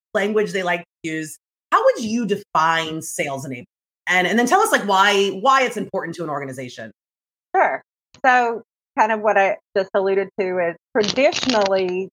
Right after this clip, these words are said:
Speaker 2: sales enablement content is content that sellers use as resources,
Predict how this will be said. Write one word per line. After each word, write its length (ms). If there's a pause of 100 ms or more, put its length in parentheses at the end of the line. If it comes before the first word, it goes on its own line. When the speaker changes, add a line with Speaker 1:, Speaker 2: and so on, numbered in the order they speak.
(260)
Speaker 2:
sales 280
enablement 460 (120)
content 640
is 300 (400)
content 720 (540)
that 180 (120)
sellers 440
use 440
as 240
resources, 920